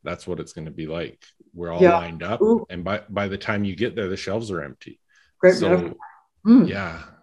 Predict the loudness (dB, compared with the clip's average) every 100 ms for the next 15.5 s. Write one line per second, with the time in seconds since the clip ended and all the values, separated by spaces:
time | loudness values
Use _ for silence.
0 | _ _ _ -20 -20 _ -14 -4 -4 2
1 | 2 2 -2 -4 -6 -6 -8 -20 _ _
2 | -4 -2 -2 -2 -4 -4 -4 -4 -6 _
3 | _ _ _ _ -20 -12 -10 -10 -14 _
4 | -4 -4 -10 -4 -4 -4 -8 -4 -4 -6
5 | -10 -14 -12 -10 -6 -4 -4 -8 -16 -18
6 | -16 -8 -6 -4 -6 -6 -6 -4 -8 -12
7 | -16 -14 -12 -12 -14 -16 -14 -14 -12 -16
8 | -20 _ _ _ 4 6 4 -6 _ _
9 | -20 -18 0 2 2 -2 _ _ 6 8
10 | 8 2 -12 -20 -20 -20 0 6 6 6
11 | 8 10 10 10 6 8 8 8 6 4
12 | 6 6 4 0 0 -2 4 2 4 2
13 | 4 6 6 4 2 6 6 6 -2 0
14 | 4 4 2 -4 -10 4 6 6 2 4
15 | 4 6 4 2